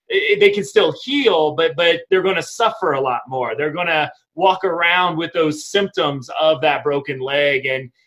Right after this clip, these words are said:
too many of the, the folks that I come across in my work in homelessness and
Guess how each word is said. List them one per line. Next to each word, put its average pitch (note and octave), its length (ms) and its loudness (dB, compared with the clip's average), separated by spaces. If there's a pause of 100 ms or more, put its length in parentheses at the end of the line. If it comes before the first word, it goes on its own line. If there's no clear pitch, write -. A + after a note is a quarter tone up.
(120)
too A3+ 180 0
many G#3 200 4
of F#3 120 2
the, D3+ 260 2
the D3+ 120 -2
folks F#3 280 -2
that D#3 160 0
I D3+ 420 2
come E3+ 120 -6
across D3 500 -2
in C#3+ 80 -6
my C#3 160 0
work D3 320 0
in C#3+ 100 -4
homelessness C#3+ 880 -4
and C3+ 240 -2